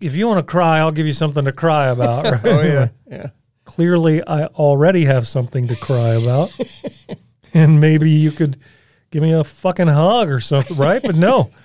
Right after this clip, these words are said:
Speaker 1: that's not what we do as men. What we do is we,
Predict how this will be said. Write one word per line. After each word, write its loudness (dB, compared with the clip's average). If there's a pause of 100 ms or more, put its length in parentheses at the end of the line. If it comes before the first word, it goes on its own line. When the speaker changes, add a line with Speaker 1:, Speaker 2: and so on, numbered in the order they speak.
(260)
Speaker 1:
that's -4
not 0
what -2
we -6
do -4
as 0
men. 2
What -4
we -2
do -2
is -2
we, -2